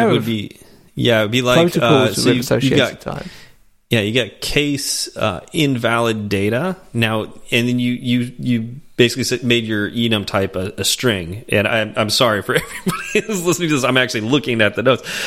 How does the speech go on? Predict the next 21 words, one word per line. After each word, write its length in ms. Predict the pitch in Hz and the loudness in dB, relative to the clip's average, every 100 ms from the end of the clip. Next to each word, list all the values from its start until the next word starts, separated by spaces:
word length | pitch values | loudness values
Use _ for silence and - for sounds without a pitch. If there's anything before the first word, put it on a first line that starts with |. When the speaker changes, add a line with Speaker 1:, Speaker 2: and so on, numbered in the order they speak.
| - | -6
Speaker 2:
Uh, 280 | - 123 113 - - | 0 0 -2 -8 0
so, 280 | 147 127 - - - | 0 0 -6 -8 0
uh, 180 | 123 120 | 2 4
what, 280 | 143 185 | 2 2
what 200 | 175 180 | 2 2
you, 140 | 180 156 | 2 0
what 140 | 160 143 | 2 2
I'm 140 | 156 | 2
talking 200 | - 135 | 2 0
about 100 | 127 | 2
with 140 | 120 113 | 0 0
an 60 | |
associated 420 | 107 127 110 110 | 0 0 0 0
type 180 | 156 165 | 0 0
is 180 | 127 107 | 0 -2
you 120 | 131 113 | -2 0
say, 200 | 123 110 | 2 2
like, 180 | 104 | 0
case 400 | - 143 143 135 | 0 0 0 -2
invalid 720 | - 156 143 123 123 117 113 | -2 0 2 2 2 0 -2
data, 560 | 113 127 117 107 98 98 | 0 2 2 0 -2 -6